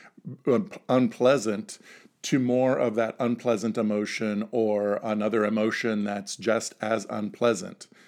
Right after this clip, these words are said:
So one of the things that we want to do is pay attention to the body and adjust the body when we can. And that's what we're gonna do tonight with some of these short, easy practices.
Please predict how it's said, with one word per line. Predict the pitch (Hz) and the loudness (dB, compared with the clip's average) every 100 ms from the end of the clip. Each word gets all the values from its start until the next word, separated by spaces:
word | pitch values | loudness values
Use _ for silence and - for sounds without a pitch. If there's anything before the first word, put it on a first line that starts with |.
| - _ _ _ _ - _ 101 | -20 _ _ _ _ -20 _ -6
So | - 165 160 | 0 4 4
one | 143 185 | 4 2
of | |
the | 220 | 2
things | 202 151 135 113 | 0 -2 -2 0
that | 143 | 0
we | 127 | 2
want | 120 120 | 2 0
to | 107 | -2
do | 95 190 | 0 0
is | 170 | 0
pay | - 131 | -4 -6
attention | 143 147 135 - 117 | -6 -8 -8 -8 -10
to | 98 | -8
the | 104 | -6
body | 110 113 131 127 117 - - - | -4 -6 -2 -2 -2 -8 -20 -6
and | 120 120 123 | -2 -2 0
adjust | 120 98 113 135 151 - | -2 -2 -2 -2 -4 -4
the | - | -4
body | 139 107 90 87 95 127 _ _ _ _ | -4 -4 -6 -6 -8 -12 _ _ _ _
when | 104 104 113 110 110 | -8 -2 0 0 -2
we | 107 | -6
can. | - - 139 127 95 90 - - _ _ _ _ - - | -8 -14 -10 -8 -8 -12 -16 -20 _ _ _ _ -20 -10
And | 117 113 101 - | -2 -2 -4 -6
that's | 107 110 110 | 0 0 2
what | 131 127 | -2 0
we're | |
gonna | 107 101 | -2 -2
do | 98 98 | -4 -6
tonight | 135 185 170 104 | -2 0 0 -4
with | 98 | -6
some | 120 107 | -4 -4
of | |
these | 101 101 - - _ | -4 -6 -10 -16 _
short, | - - 120 113 113 | -10 -2 0 0 -2
easy | 120 113 98 104 98 | -4 -4 -2 -2 -4
practices. | 98 143 135 - 104 - - - | -4 -2 -2 -4 -8 -8 -10 -12